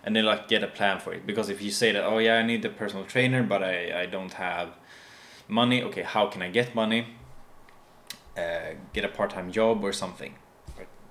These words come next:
Find solutions, find, uh, be very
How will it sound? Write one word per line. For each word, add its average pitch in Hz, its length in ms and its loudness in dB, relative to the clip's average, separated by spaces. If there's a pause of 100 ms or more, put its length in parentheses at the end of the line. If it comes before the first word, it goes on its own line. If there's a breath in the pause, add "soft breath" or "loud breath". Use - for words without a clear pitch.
(180)
Find 143 340 8
solutions, 120 540 4
find, 123 300 2
uh, - 1160 -6 (2000)
be 123 100 6
very 135 360 4